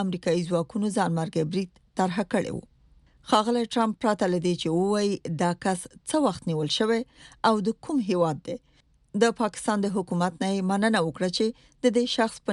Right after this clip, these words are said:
نیولو کې یې مرسته کړې. د متحده ایالاتو ولسمشر وویل، «خوښ یم چې نن شپه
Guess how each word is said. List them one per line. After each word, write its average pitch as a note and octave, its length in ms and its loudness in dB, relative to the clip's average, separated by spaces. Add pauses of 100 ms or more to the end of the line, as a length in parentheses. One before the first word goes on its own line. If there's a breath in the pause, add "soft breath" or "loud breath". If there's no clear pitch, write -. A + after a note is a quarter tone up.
نیولو E3 300 0
کې F#3+ 160 -6
یې G#3+ 140 0
مرسته G#3 420 -2
کړې. - 180 -4 (720 loud breath)
د A#3 140 4
متحده A#3+ 400 0
ایالاتو G3 420 0
ولسمشر F3 560 -2
وویل، F#3 280 0 (340)
«خوښ C#4 320 0
یم B3 140 2 (120)
چې A#3+ 100 2 (160)
نن E3+ 220 -2
شپه G3+ 200 0